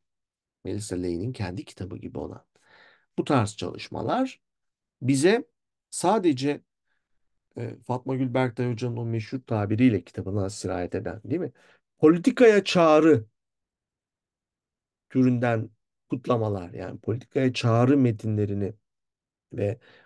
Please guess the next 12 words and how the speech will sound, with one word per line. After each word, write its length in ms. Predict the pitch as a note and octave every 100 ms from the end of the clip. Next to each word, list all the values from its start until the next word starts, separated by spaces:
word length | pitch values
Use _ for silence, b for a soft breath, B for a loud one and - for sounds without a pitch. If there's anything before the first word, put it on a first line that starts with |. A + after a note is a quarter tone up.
| _
o 100 | -
metinlerdeki 880 | A#2+ A2 G#2+ G#2+ G2+ G#2+ G#2 G2 F#2
düşünceleri, 760 | G2 - G#2 G2+ F#2+ G2 F#2 - _ _ _ _ _ _ _ _ _ B2
e, 180 | G2+ G#2+ - _ _ _ _ _ _ _ _ _ -
aslında 640 | B2 - A2+ A2+ A#2 A#2
desteklemiyor. 800 | A#2+ A2+ C3+ A#2 C#3 E3+ G#3 B3+ - _ _ _ -
Aynı 280 | F#3 A#3 G3
zamanda 680 | D3 C#3 C3 C#3 G3 B3 - _ _ _ _ _ _ _ _ _ _ _ _ _
onu 200 | F#3 G3+
eleştirenler 840 | B3 F3+ F#3+ F#3 - F#3+ F#3 G3+ G3+
için 420 | C#3+ C#3+ D3 -
de 240 | B3 B3+